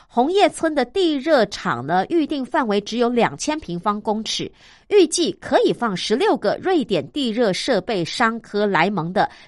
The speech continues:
地热发电模组，每个装置容量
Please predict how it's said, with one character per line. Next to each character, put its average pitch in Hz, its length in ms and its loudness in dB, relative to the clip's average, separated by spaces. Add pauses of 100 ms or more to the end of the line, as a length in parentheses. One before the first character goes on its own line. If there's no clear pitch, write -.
地 285 200 0
热 196 280 0
发 185 240 0
电 185 180 -2
模 147 240 -8
组， - 240 -12 (440)
每 240 140 0
个 254 100 -2
装 370 200 4
置 359 200 2
容 185 280 0
量 262 220 2